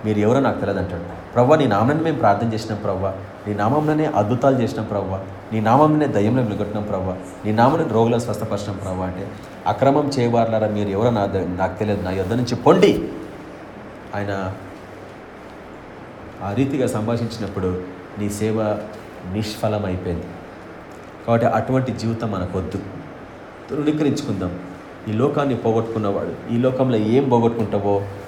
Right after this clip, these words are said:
పరమందు నూరు రెట్లు నువ్వు పొందుకుంటావు. దానికి సిద్ధపడ్డావా? "ఇహమందు ఏమి పోగొట్టుకున్నానో, పరమందు నూరు రెట్లు పొందుకుంటామనుంది వాక్యం."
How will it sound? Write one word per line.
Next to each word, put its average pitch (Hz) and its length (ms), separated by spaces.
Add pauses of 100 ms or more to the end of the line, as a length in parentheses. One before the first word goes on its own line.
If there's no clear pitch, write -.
(240)
పరమందు 117 600
నూరు 151 260
రెట్లు 135 260
నువ్వు 147 180
పొందుకుంటావు. 113 520 (400)
దానికి 123 220
సిద్ధపడ్డావా? 123 600 (2000)
"ఇహమందు 139 760
ఏమి 143 340
పోగొట్టుకున్నానో, 117 640
పరమందు 107 800
నూరు 127 180
రెట్లు 117 220
పొందుకుంటామనుంది 107 720
వాక్యం." - 400